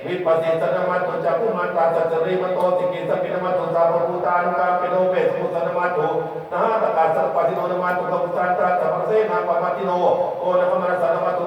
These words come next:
Mana solusi betul bahasa bahasa betul pun nama tu, kui pembuat bahasa seperti akhirah satu seria pun bahasa seri betul. Yo iman sama mati ese, sita patuha, kemudian dia dia cakap itu dorong dia, tapi pasti itu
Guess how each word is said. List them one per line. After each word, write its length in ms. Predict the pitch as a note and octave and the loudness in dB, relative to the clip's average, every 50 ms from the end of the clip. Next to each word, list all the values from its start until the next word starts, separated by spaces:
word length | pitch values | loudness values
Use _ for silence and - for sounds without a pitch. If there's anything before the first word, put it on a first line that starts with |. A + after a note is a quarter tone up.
| F3 F3 F3+ F3+ | -2 -2 -2 0
Mana 240 | F3+ F3+ F3+ F3+ - | 0 -2 -2 -2 -2
solusi 400 | - - - B3 - A3+ A3+ - | -2 -2 -2 -2 -2 -2 -2 -2
betul 320 | - - - D#3 F3+ F3+ | -2 -2 -2 -2 0 0
bahasa 240 | - - - - - | 2 2 2 0 2
bahasa 320 | - - C3 - - - - | 2 2 2 2 2 0 -2
betul 160 | - - F3 - | -2 -2 -2 -2
pun 80 | E3+ F3 | -2 -2
nama 320 | F3+ F3 - B3+ D4 - | -4 -2 -2 -2 -4 -2
tu, 400 | D#3+ D#3 D#3+ E3 E3+ - - E3 - E3 | -2 0 0 0 0 -2 -4 -6 -6 -6
kui 80 | F3+ F3 | -6 -4
pembuat 320 | F3 E3+ E3+ F3 F3+ F3+ | -2 0 0 0 0 2
bahasa 320 | E3+ E3 D#3 - D#3+ E3 | 2 2 2 2 0 0
seperti 180 | E3 D#3+ - - | 0 0 -2 -2
akhirah 440 | F3+ F3 F3 F3 F#3 F#3 F#3 F3+ F3+ | -2 -2 -2 -2 -2 -2 0 0 2
satu 320 | F3 E3 E3 D#3+ D3+ - D#3+ D#3 | 2 2 2 2 2 0 0 0
seria 240 | F3+ F3+ F3+ F3+ F3+ | -2 -2 -2 -4 -2
pun 160 | D#3+ D#3+ D#3+ | -4 -2 0
bahasa 220 | E3 E3 E3 - E3+ E3 E3 | 2 2 2 2 0 0 -2
seri 160 | F3+ F3+ F3+ | -2 -2 -2
betul. 400 | F3+ F#3 F3+ F#3 - D3 F3 - - F3 F3 - - - | -2 0 0 2 2 2 4 4 4 2 2 0 -2 -2
Yo 100 | - F3+ F#3 F#3 - | -2 0 0 0 0
iman 120 | F#3 F3+ - | 0 -2 0
sama 200 | - - - - - | 0 0 -2 -2 -2
mati 180 | - - - F3+ F#3 | -2 -2 -2 0 0
ese, 320 | - - - - G#2+ G#2+ | 2 2 2 2 2 0
sita 160 | - - - | 0 -2 -2
patuha, 400 | - - - - F#2 F#2 - G#2+ G#2+ - | -2 -2 -2 -2 -2 -2 0 0 0 0
kemudian 320 | - - F#3 - F3+ F3+ F3+ F3+ - F#3 | 0 0 -2 -2 -2 -4 -4 -4 -2 0
dia 100 | F3+ F3+ F3+ F3+ | 0 0 0 0
dia 120 | F3+ F3+ F3+ F3+ | 0 -2 -4 -2
cakap 260 | F3+ F3+ F3+ F3+ F3+ F3 | -2 -2 -2 0 -2 -2
itu 80 | F#3 F3+ F3+ | -4 -4 -4
dorong 240 | F#3 F3+ F3+ F3+ F3+ | -4 -4 -4 -4 -4
dia, 160 | F#3 F3+ F3 | -4 -4 -2
tapi 540 | F3 F3+ D#3+ D#3 D#3 - D#3+ - - - F3+ | 0 2 2 2 2 0 0 0 0 -2 0
pasti 240 | F3+ - A3 - F#3 | 0 0 -2 -2 0
itu 120 | G#3 A3+ | 0 0